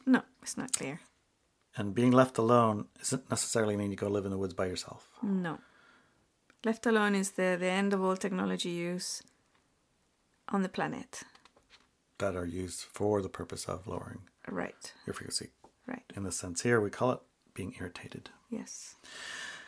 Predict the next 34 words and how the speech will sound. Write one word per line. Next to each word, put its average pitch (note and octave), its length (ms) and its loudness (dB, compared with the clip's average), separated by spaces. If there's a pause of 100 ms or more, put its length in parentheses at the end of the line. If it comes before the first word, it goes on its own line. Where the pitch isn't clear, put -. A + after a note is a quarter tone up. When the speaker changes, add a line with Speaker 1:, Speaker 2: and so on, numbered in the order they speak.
(420)
Speaker 2:
Okay, B2 380 10
therefore, C#3+ 480 12
billions D3+ 440 10
upon A2 340 2
billions C#3 440 10
of A#2+ 100 0
dollars B2 360 10
and G#2+ 80 0
resources A#2 600 2 (140)
need A2+ 360 4
to - 60 -6
be D3 100 0
used C3 380 6
to - 60 -6
keep - 300 -8
those G#2+ 280 2
who - 120 -4
want A#2+ 240 4
to - 80 -10
have - 160 -6
a F#2 40 -2
light B2 220 4
dark G#2 180 4
experience C#3 600 0 (380)
in G#2 160 -2
the F#2+ 60 -2
disconnected C3+ 680 2
state - 640 -10 (1120)
of - 120 -12
low G#2 280 8
frequency - 680 -8 (320)
that G2+ 120 -6
allows A2+ 560 8
for - 300 -8